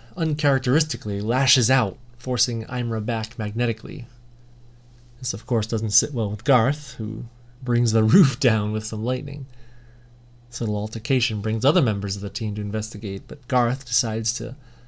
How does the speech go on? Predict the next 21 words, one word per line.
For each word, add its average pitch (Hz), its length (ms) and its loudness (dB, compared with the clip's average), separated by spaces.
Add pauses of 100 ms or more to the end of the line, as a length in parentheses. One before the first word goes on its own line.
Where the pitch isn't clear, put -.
(200)
leave, 139 480 6
and 107 120 0
the 104 140 -4
others 107 400 -2
are 98 220 -6 (560)
again 110 420 2
forced 110 420 -4
out 101 200 -6
by 101 120 -8
Kaz 107 600 -4
with 104 80 -4
his 101 140 -6
powers. 107 640 -4 (1500)
And 104 100 -4
he's 101 160 -2
left 117 240 2
to 123 60 4
deal 110 360 2
with 104 100 -6
the - 60 -6
stress - 600 2